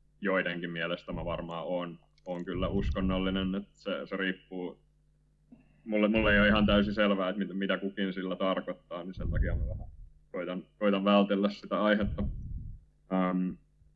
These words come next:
mut et mulle, mulle buddhalaisuus ei oo mikään sellainen, niinku,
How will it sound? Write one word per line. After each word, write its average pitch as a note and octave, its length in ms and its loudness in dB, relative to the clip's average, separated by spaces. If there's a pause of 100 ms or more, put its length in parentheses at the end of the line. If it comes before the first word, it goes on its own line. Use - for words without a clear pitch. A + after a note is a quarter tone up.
mut G2+ 140 4
et G2+ 80 6
mulle, A2+ 320 6 (1300)
mulle G#2+ 300 4
buddhalaisuus F#2 800 0
ei F#2+ 260 2
oo F2 100 -2
mikään F2+ 400 -4
sellainen, F2+ 440 -2
niinku, F#2 400 -4